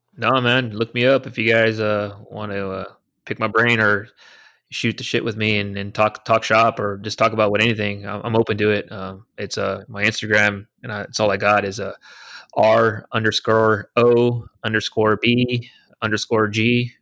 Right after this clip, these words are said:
and that's, that's pretty much it for my handle. But, uh, yeah, I'm, I'm welcome to any conversation or anybody that, uh,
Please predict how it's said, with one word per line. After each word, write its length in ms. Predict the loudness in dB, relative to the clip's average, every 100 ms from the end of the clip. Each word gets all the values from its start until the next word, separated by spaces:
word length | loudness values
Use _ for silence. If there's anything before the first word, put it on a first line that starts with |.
| _ _ -18
and 200 | -10 -6
that's, 340 | -6 -8 -10 -12
that's 260 | -12 -12
pretty 220 | -10 -8 -8
much 160 | -6 -8
it 100 | -8
for 80 |
my 80 | -8
handle. 400 | -2 0 0 -2 -2
But, 160 | -2
uh, 200 | 0 -2 -4 _ -20 -18 0
yeah, 340 | 2 4 2 -4
I'm, 200 | -10 -8 -4
I'm 300 | -4 -6 -14 _ _ _ _
welcome 380 | 0 2 4 0
to 300 | -2 -2 0
any 260 | 0 0 0
conversation 640 | 0 -2 0 -2 -2 -4 -8
or 160 | -6
anybody 440 | -6 -6 -4 -4 -4
that, 240 | -4 -6
uh, 200 | -6 -8